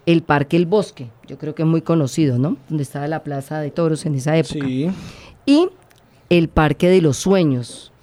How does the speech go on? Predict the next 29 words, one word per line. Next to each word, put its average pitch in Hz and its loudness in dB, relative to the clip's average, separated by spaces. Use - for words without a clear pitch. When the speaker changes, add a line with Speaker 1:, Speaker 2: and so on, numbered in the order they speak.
Speaker 1:
¿Lo 147 -6
conocen 156 -2
ustedes? 202 0
El 151 2
Speaker 2:
No, 131 4
Speaker 1:
Parque 143 2
Speaker 2:
ese 156 0
Speaker 1:
de 156 4
Speaker 2:
sí 156 0
Speaker 1:
los 131 0
Speaker 2:
no, 127 -4
Speaker 1:
Sueños. 135 0
Speaker 2:
ese 123 -2
sí 135 -8
no 131 -4
lo 127 -4
conozco 120 -8
yo. 120 -4
Speaker 1:
Muy 151 4
bien. 127 2
Dice 185 0
que 254 0
el 185 4
defensor 160 2
público 196 2
dice 170 0
que 208 2
lo 180 4
anterior 156 2